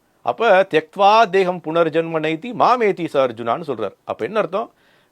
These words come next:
"தெக்வா தேகம்", இந்த தேகத்தை விட்டுட்டு மறுபடியும் பிறப்பெடுக்க வேண்டிய அவசியமே இல்லை. எப்படி? "ஜன்ம கர்ம சமே திவ்யம்",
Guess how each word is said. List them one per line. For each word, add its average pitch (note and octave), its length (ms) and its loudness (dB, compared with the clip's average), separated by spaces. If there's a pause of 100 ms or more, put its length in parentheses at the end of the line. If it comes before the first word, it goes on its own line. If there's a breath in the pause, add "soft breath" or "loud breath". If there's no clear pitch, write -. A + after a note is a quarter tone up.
(120)
"தெக்வா A#3 460 4
தேகம்", D#3+ 360 0
இந்த B2 180 -6
தேகத்தை F#3 420 2
விட்டுட்டு F3 260 -6
மறுபடியும் G3+ 540 2
பிறப்பெடுக்க G#3+ 480 2
வேண்டிய F3+ 300 2
அவசியமே F#3 280 0
இல்லை. E3 420 0
எப்படி? E3+ 500 -2 (560)
"ஜன்ம D#3 400 2
கர்ம F#3 320 2
சமே D3 300 0
திவ்யம்", G#2+ 360 -6